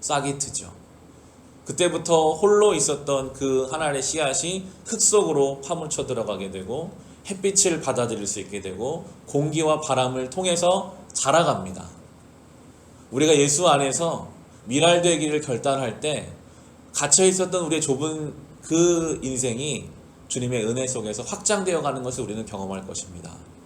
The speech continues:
형태 자체가 달라져요. 자라갑니다. 그리고 흙과 물과 공기 모든 것을 통해서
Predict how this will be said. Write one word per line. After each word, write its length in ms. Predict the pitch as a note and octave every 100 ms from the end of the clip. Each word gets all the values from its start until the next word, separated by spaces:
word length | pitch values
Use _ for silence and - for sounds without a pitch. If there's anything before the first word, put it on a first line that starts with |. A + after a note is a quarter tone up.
| - - - -
형태 240 | G3+ G#3
자체가 320 | F#3 C#3+ E3
달라져요. 540 | D#3+ B2 A#2 G#2+ E2+ E2+ - - - - - - -
자라갑니다. 840 | - C#3 C#3+ A#2+ G#2 G2+ A2+ F2+ - - - -
그리고 240 | D3 D3+
흙과 600 | D#3 G#3 G#3 F#3 E3+ E3
물과 500 | C#3 D3 C#3+ C#3+ C3+
공기 500 | C3+ C3+ C3+ C#3 C3+ - -
모든 360 | B2+ D#3 E3+ F#3+
것을 260 | F#3+ F3+
통해서 680 | - F3 D#3+ E3+ F3 G3